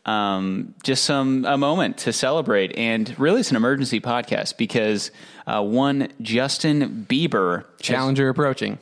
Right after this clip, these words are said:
Speaker 1: has, has just released an album that I was kinda surprised by. I don't, I don't necessarily follow Bieber, so I was definitely surprised. Maybe others were expecting this, but, uh, there's a new E P called Freedom, and, uh,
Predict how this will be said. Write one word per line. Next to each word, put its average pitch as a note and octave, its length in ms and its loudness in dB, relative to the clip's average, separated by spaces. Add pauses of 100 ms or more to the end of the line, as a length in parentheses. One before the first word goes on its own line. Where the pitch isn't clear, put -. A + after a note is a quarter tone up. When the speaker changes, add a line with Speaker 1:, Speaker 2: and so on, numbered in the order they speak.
(160)
Speaker 1:
has, B2+ 420 -2
has B2 260 -2
just D3 380 0
released C3 420 2
an A2 100 0
album G#2+ 460 0
that G2+ 100 2
I B2 100 2
was E3+ 160 -2
kinda A2+ 200 -4
surprised G2 460 -2
by. G2 200 -2
I - 20 0
don't, G#2 260 -2
I A2 60 -2
don't G2+ 340 -4
necessarily G2+ 380 0
follow G2+ 320 0
Bieber, G2+ 260 -2
so G#2 140 0
I G#2 80 -2
was G#2 140 -4
definitely G2+ 260 -4
surprised. G2+ 440 -2
Maybe G#2+ 260 -2
others G2+ 380 -2
were G2+ 160 -2
expecting G2+ 440 -4
this, F#2+ 160 -4
but, - 320 -2 (480)
uh, B2+ 220 0
there's B2+ 160 0
a D#3+ 60 2
new E3 140 2
E D#3+ 200 -2
P F3+ 280 -2
called B2 300 -2
Freedom, D#3 580 -2 (720)
and, A2+ 460 2
uh, G2+ 400 2